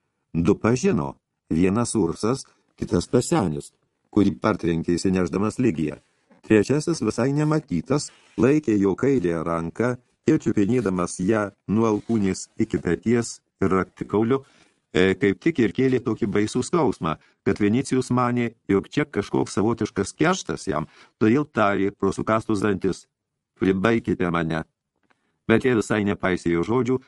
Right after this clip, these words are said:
tarsi būtų jų negirdėję arba palaikę paprastą kenčiančiojo dejonę. Ursas, susirūpinusiu ir kartu grėsmingu barbarų veidu,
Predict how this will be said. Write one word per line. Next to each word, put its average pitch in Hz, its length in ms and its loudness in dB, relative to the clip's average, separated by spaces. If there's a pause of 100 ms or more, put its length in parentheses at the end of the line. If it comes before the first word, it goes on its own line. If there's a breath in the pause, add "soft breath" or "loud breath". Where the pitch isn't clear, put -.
(160 soft breath)
tarsi 147 300 0
būtų 98 320 0
jų 90 80 2
negirdėję 85 600 0
arba 87 240 -2
palaikę 95 440 -2
paprastą 104 500 -4
kenčiančiojo 92 640 -2
dejonę. 92 520 -2 (680 loud breath)
Ursas, 135 420 0
susirūpinusiu 110 720 0 (140)
ir 95 160 0
kartu 101 240 0
grėsmingu 107 600 0
barbarų 87 560 0 (100)
veidu, 87 480 0